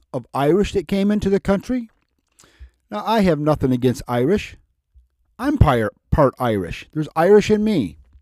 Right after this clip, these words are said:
Irish and Dutch and Indian. Any, but besides that, when the Irish came in, they brought Halloween with them, because Halloween was a day that they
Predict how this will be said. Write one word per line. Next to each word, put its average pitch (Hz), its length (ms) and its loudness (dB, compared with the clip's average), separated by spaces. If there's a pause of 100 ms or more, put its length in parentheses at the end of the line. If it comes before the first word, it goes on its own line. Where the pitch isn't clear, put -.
(140)
Irish 175 340 2
and 139 220 -6
Dutch 214 260 2
and 196 120 -4
Indian. 127 480 -6 (280)
Any, 254 260 -2
but 156 220 -6
besides 214 440 -2
that, 147 340 0 (500)
when 185 100 -6
the 202 140 -8
Irish 247 400 0
came 185 280 0
in, 156 300 0
they 160 280 2
brought 190 460 0
Halloween 202 680 -2
with 254 200 -2
them, 95 220 -8 (280)
because 165 280 -6
Halloween 165 760 -2
was 156 160 -4
a 208 100 -8 (260)
day 127 260 -2
that 160 160 -8 (100)
they 180 220 0